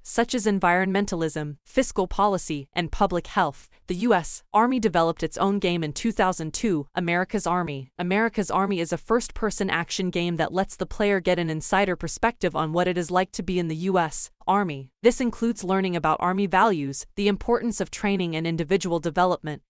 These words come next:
and the crucial role teamwork and leadership play in the success of activities and larger missions.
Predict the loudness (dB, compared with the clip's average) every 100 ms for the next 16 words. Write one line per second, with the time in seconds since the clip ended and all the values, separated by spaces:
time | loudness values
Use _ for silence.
0 | _ 0 0 -2 -2 0 0 2 4 2
1 | 2 0 0 -2 -2 -6 -4 -2 -2 0
2 | -4 -2 -2 0 0 -4 -4 0 0 0
3 | -2 -4 -2 -2 0 0 -2 -4 -4 0
4 | 2 2 2 -2 -2 -2 -4 -6